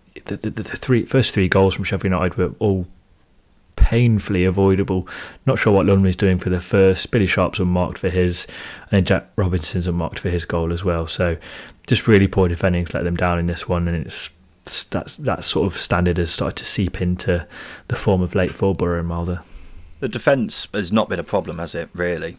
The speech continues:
Speaker 2: at all since Wilder's come in? So I was
Speaker 1: Mm.
Speaker 2: the same as you, shocked by how poor they were defensively. I, I, I still fancy them to get into the top six, but I would say that they're probably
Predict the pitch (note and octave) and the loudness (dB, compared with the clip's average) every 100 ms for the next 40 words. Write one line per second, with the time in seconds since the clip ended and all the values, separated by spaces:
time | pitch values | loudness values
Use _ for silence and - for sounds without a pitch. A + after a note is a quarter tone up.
0 | _ F2 - F#2+ D#2+ D#2 - D2 F2+ E2+ | _ -10 -6 -4 -6 -8 -10 -10 -6 -6
1 | E2 E2+ D#2+ - - - F2+ E2+ D#2+ - | -6 -8 -8 -10 -10 -8 -6 -6 -6 -4
2 | E2 - F#2+ F#2 F2+ E2+ - - - - | -6 -2 0 0 0 -2 -8 -14 -6 -4
3 | F2 D#2+ E2+ D#2 - G2+ D#2+ - - E2 | -4 -6 -8 -4 -2 0 -2 -6 -8 -6
4 | D#2 F2 E2 - E2+ E2+ D#2+ D#2 E2+ - | -6 -8 -10 -6 -6 -6 -8 -8 -8 -8
5 | E2 - D#2+ D#2+ - - - - A#2+ A2+ | -8 -10 -8 -8 -8 -20 -20 2 4 8
6 | C#3+ C3+ - D#3+ B2 F#2+ - G#2+ - G2+ | 6 6 6 6 6 2 0 2 0 -2
7 | F2+ - G2 G2 - G2 - G#2+ - - | -2 -2 -4 -2 -6 -6 -2 -2 -2 0
8 | A#2 G#2+ - F#2 - G#2 F2 - - - | 0 0 -6 -6 -2 -2 0 -4 -8 -4
9 | F2+ F#2+ F#2+ F#2+ E2+ - - - - F#2+ | -2 0 0 0 -2 -8 -6 -4 0 0
10 | F2+ F2 D#2 E2 - - - A2 F#2+ F#2+ | -2 -6 -4 -4 -6 -14 -4 -2 -2 -2
11 | F#2+ E2+ | -2 -2